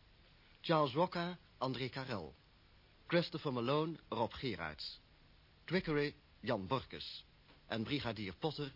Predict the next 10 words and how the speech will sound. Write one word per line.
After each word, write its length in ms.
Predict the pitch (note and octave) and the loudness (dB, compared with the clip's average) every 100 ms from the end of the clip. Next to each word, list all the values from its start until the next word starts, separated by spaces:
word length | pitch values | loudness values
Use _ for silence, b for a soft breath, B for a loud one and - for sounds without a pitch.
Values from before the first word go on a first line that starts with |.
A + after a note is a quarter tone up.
| - | -14
Floor 380 | - B2+ A2+ - | -10 -4 -4 -4
Koen. 300 | - E2 D2+ - - - - - - - - - - - - | -6 -8 -10 -18 -20 -20 -20 -20 -20 -20 -20 -20 -20 -20 -4
Verder 360 | D#3+ D3+ D3+ | 0 2 0
hoorde 240 | C3+ C#3 A#2+ | 2 2 0
u 80 | |
de 80 | G#2 | -2
stemmen 460 | G2+ D3+ B2+ B2+ A#2+ | -2 -2 0 -2 -4
van 240 | G2 A2+ G#2+ | -4 -4 -2
Jan 220 | G2+ F#2 | -4 -4
Wechter, 420 | D#3+ - F3+ F#3 | -4 -6 -8 -10